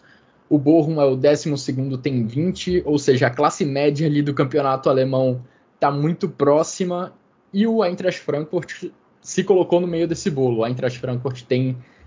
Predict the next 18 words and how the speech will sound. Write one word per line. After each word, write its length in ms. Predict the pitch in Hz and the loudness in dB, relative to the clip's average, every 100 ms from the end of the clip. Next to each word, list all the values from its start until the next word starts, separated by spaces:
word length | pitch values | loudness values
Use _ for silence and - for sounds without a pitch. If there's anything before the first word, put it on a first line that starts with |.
| - | -4
vinte 220 | 127 143 | 0 0
e 40 | - | 2
quatro 260 | 147 143 | 0 0
pontos, 720 | 127 135 143 143 160 - - - | -4 -4 -4 -2 -4 -4 -14 0
é 180 | 139 151 | 4 6
o 120 | 147 | 4
sétimo 640 | - - 139 135 156 143 131 | -2 0 2 2 -2 -4 2
colocado, 800 | 139 135 135 151 160 185 220 - _ - _ _ | 4 4 4 4 6 4 -2 -4 _ -20 _ _
mas 180 | 208 208 | -4 0
agora 220 | 220 202 | 2 4
a 40 | 202 | 2
gente 200 | 202 202 | 0 0
vai 120 | 202 | 0
falar 340 | 202 180 175 | 4 4 4
de 120 | 175 185 | 2 -2
equipes 640 | 180 - 180 - 190 - | -4 -10 -10 -8 -10 -8
que 100 | 180 | -10
estão 500 | - 185 185 185 | -4 -2 -2 -4